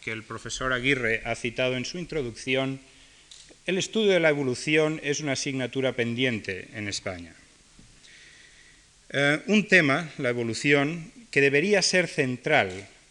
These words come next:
para el estudio de la biología, que como su nombre indica es el estudio de la vida, y cuando estudiamos la vida no es suficiente preguntarse el cómo de las cosas, eh, cómo funcionan los organismos,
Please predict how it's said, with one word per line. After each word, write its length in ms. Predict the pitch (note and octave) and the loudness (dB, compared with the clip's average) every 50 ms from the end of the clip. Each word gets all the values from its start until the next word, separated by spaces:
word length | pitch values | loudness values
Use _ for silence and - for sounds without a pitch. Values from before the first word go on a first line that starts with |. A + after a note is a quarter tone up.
| _ _ _ _ _ _ _ | _ _ _ _ _ _ _
para 180 | - C3+ C3+ | 0 0 0
el 100 | C3+ B2+ | 0 -2
estudio 380 | A2+ - - - - C#3 C3+ C3 | -2 -6 -6 -6 -6 -4 -2 -2
de 80 | B2+ A#2+ | -2 -2
la 80 | A#2 | -4
biología, 500 | A2 G#2+ G#2 G#2+ G#2 - - D3 B2 - - - - _ _ _ _ | -4 -4 -6 -6 -8 -6 -6 -6 -6 -6 -10 -18 -20 _ _ _ _
que 100 | - G2 | -18 -16
como 140 | G2 F#2+ G2 | -14 -14 -14
su 120 | - - | -12 -8
nombre 260 | A2+ B2 B2 A#2 A#2 | -6 -6 -6 -4 -4
indica 360 | A#2 A2 A2+ B2 C3+ C3 - A#2+ | -4 -4 0 0 -2 0 0 -6
es 80 | A2 | -4
el 80 | A#2 G#2+ | -4 -8
estudio 340 | G#2 - - C#3 C#3 C3 B2+ | -10 -8 -6 -4 -2 0 0
de 60 | B2 | 0
la 100 | A2+ G#2+ | 2 2
vida, 340 | B2 C3+ A#2+ G#2+ A2+ A#2 - - - - - - - - - - - | 2 2 2 2 0 -2 -4 -16 -20 -20 -20 -20 -20 -20 -20 -20 -12
y 80 | - C3 | -12 -6
cuando 220 | - C#3+ C#3 C#3+ | -4 -2 -2 0
estudiamos 540 | C#3+ - - E3 E3 F3+ G#3+ A#3 A#3 A3 - | -2 -4 -4 -4 -2 -2 0 0 0 -2 0
la 100 | F#3+ D#3 | 2 2
vida 300 | D3 E3+ F3 D3+ C3+ C3 | 2 2 0 0 0 0
no 80 | C#3 D#3 | -2 -2
es 60 | D#3+ | -4
suficiente 720 | - F#3 E3+ - C#3+ - - E3 D#3+ E3 E3 D3+ - B2+ | -4 -4 -4 -4 -6 -6 -4 -4 -2 -2 -2 -2 -4 -6
preguntarse 680 | A#2 - A#2+ A#2 A2+ A#2 A#2+ A2+ - C#3 C3+ C3 - - | -4 -2 -2 -2 -2 -4 -6 -2 -2 -2 -2 -2 -2 -2
el 180 | A#2 G#2+ G#2+ - | -2 -2 -2 -2
cómo 340 | - E3+ F3 D#3+ C3+ A2 A2 | 4 4 4 6 4 2 0
de 60 | A2 | 0
las 180 | G2+ G2 - - | -2 -4 -6 -6
cosas, 640 | - C3+ C3 - - - E2 - - - - - _ _ _ _ _ - - - - - - - - - - - - - | -2 -2 -2 -2 -2 -8 -10 -16 -14 -14 -14 -16 _ _ _ _ _ -20 -20 -20 -20 -20 -20 -20 -20 -20 -20 -20 -6 -2
eh, 240 | A#2 A#2 A2+ A2 - | 0 0 0 -2 0
cómo 220 | - E3+ E3+ E3 D#3+ | 0 0 2 2 -2
funcionan 680 | - - C#3+ C3+ B2 - - D3+ D#3+ D#3+ D3+ C3 A2+ | -2 -4 -6 -6 -8 -8 -2 0 2 4 4 2 2
los 140 | A2 G#2+ - | 0 0 -2
organismos, 800 | A2+ G#2+ G#2 A2 A2+ B2 B2+ - G#2 F#2 F2 F2+ - - - | -2 0 -2 -2 -2 -2 -4 -6 -8 -10 -14 -14 -14 -16 -16